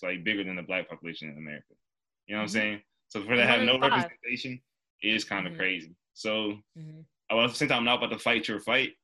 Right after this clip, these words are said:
Speaker 1: I can acknowledge your fight and support you,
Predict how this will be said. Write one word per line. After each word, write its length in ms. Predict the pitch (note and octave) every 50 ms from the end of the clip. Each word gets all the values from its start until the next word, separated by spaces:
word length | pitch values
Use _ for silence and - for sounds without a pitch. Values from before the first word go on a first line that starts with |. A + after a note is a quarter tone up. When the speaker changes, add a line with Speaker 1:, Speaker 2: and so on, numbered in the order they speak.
| _ _ -
Speaker 1:
I 100 | A2 A2
can 160 | - A#2 G#2
acknowledge 420 | G2 F#2+ G2 G#2+ A#2+ B2+ C3 B2+ A#2
your 100 | B2+ A2+
fight 320 | - - B2 B2 A#2 - - _ _ -
and 120 | G2 G2+
support 420 | F#2+ G2 F2+ - A#2+ B2+ C3 B2+ -
you, 160 | C3 B2+ B2+